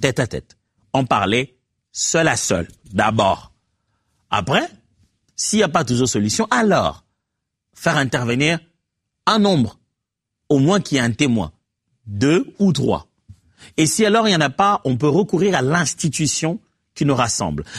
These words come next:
l'institution qui nous permet qui nous a permis d'établir cette relation à famille, famille, à église, église, mais l'institution qui supervise, qui chapeaute notre relation. Et puis si même l'institution n'en peut plus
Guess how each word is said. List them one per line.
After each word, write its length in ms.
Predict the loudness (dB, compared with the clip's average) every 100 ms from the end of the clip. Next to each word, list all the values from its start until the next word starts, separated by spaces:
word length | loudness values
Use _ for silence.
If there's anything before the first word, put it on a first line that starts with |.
| -4
l'institution 720 | 0 0 0 -2 -2 0 -2
qui 140 | 0 0
nous 160 | 0
permet 840 | -2 -2 0 0 0 0 0 -4 _ _ _ _ _ _ _ _ _
qui 120 | 0
nous 180 | 2 2
a 80 | 0
permis 420 | 0 0 2 2
d'établir 640 | 2 0 0 0 2 0
cette 200 | -2 -6
relation 440 | -4 -2 -2 -6 -4
à 100 | -4
famille, 360 | -2 0 0 0
famille, 420 | -2 0 0 0
à 60 |
église, 440 | 0 -2 -2 -2 -2
église, 500 | -4 -2 -4 -4 -10 _ _ _ _ _
mais 140 | 0
l'institution 760 | 2 0 0 -2 -2 -2 0 -2
qui 180 | 0 -2
supervise, 640 | 0 0 0 0 -2 -2
qui 120 | -4
chapeaute 580 | -4 -2 -2 2 0 2
notre 260 | -2 -2 -4
relation. 360 | -6 -8 -16 _ -20 -20 _ _ _ _ _ _ _ _ _
Et 100 | -4
puis 260 | 0 0 0
si 480 | -2 -4 -2 -2 -2
même 260 | -2 0
l'institution 580 | -2 -2 -6 -6 -4 -4
n'en 140 | -4 -6
peut 140 | -10
plus 280 | -6 -6